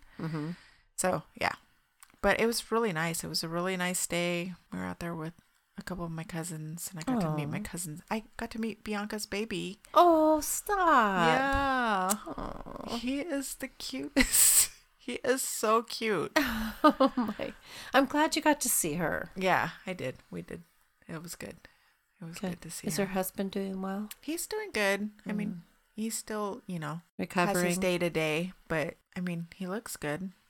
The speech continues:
Speaker 1: Good.
Speaker 2: Yeah.
Speaker 1: Aw, that's awesome.
Speaker 2: Yeah, it was good to see them both.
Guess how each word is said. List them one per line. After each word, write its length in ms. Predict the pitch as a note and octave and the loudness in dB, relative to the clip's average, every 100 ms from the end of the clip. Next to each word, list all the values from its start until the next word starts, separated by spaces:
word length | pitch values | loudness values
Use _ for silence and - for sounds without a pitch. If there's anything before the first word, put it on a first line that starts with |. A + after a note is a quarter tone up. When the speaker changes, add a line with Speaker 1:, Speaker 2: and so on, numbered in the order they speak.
| - | 4
Speaker 1:
Good. 240 | A#3 F3 D#3+ - _ - | 6 4 0 -14 _ -10
Speaker 2:
Yeah. 200 | G3 E3+ - _ _ _ _ C#4 | -10 -10 -14 _ _ _ _ 0
Speaker 1:
Aw, 580 | A#3+ F3 E3 D#3+ F#3+ - _ _ | 2 4 4 2 -2 -6 _ _
that's 200 | B3 - | -12 -6
awesome. 440 | B3+ B3 - E3 D#3 | -6 -4 -6 -8 -6
Speaker 2:
Yeah, 140 | F#3 | -4
it 20 | |
was 140 | E3+ - | -4 -6
good 140 | F3 | -8
to 60 | F3+ | -8
see 180 | - E3+ | -6 -6
them 180 | E3 | -4
both. 340 | D#3 D3+ E3+ | -6 -6 -10